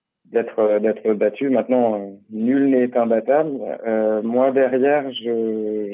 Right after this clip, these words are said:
je, je retiendrai aussi possiblement Grand Glory, qui aime bien Saint-Cloud, qui aime bien le terrain. Euh, donc, il avait fait troisième du Diane avec Gérald il y a un an et demi. Et pour les autres places au Super quatre,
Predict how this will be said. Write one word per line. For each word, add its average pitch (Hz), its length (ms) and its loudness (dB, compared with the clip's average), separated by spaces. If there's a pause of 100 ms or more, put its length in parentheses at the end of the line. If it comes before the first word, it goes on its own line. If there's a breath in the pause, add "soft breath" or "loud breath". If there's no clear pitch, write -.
je, 101 140 -14
je 101 140 -6
retiendrai 110 640 -4
aussi 117 360 -6
possiblement 113 680 -6
Grand 110 200 -6
Glory, 110 380 -6
qui - 100 -20
aime 113 140 -6
bien 117 260 -6
Saint-Cloud, 123 400 -12
qui - 100 -16
aime 110 120 -10
bien 113 160 -8
le 117 80 -10
terrain. 117 440 -8 (840 soft breath)
Euh, 101 140 -4
donc, 101 220 -10
il 104 40 0
avait 107 120 2
fait 107 120 -4
troisième 110 480 -2
du 110 140 -6
Diane 117 260 -2
avec 107 260 -2
Gérald 107 380 -6
il 107 60 -4
y - 20 -2
a 104 300 -4
un 110 80 -4
an 113 100 -2
et 110 100 0
demi. 139 540 -4 (520 soft breath)
Et 110 100 -2
pour 113 340 0
les 117 340 2
autres 127 220 0
places 131 320 0
au 113 80 -2
Super 110 400 -4 (100)
quatre, 135 240 -2